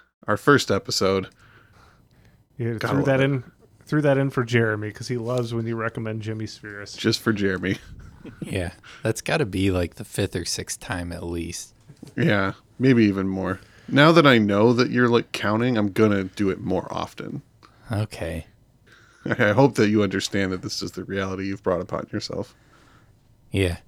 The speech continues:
Speaker 2: Ready?
Speaker 3: Unfortunately, I only have ten fingers and
Speaker 2: <laughs> Yeah, I'm gonna run out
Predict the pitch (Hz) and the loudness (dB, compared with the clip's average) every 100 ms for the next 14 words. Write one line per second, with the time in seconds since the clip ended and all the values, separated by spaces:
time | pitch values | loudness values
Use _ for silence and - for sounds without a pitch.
0 | - 131 135 139 147 120 98 95 95 104 | 0 2 4 4 4 0 0 2 2 4
1 | 104 90 85 - 104 95 - - 98 90 | 2 0 -4 -4 -4 -4 -10 -12 -10 -8
2 | 90 - 90 85 - - - - - 175 | -6 -6 -6 -8 -10 -20 -20 -18 -6 -6
3 | - 208 - 175 160 147 156 135 135 131 | -2 -2 2 4 4 4 4 6 6 6
4 | 135 135 | 4 0